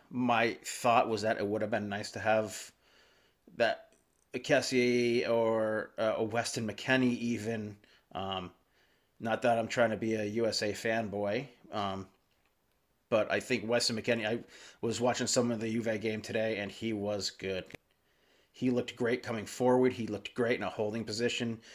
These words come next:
Um, his passes are super, super crisp. Um, Serie A is a little more wide open than, than the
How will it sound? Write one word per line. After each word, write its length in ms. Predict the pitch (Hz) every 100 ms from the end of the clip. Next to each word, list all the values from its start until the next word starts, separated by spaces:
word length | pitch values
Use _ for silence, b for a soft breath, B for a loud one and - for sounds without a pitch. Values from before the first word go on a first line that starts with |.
| b b b
Um, 260 | - 98 92
his 240 | - -
passes 480 | - - 113 147 101
are 100 | 95
super, 460 | - - 151 117 95
super 300 | - 127 92
crisp. 480 | - 110 107 - - b b b b
Um, 320 | 107 107 101 - -
Serie 320 | - 160 135
A 80 | 131
is 80 |
a 40 | 120
little 220 | 117 113
more 260 | 110 110 98
wide 260 | 101 98
open 300 | 95 98 98
than, 220 | 92 95 - _ _ _ _ _ _ _ -
than 400 | - 95 92 - - _
the 140 | -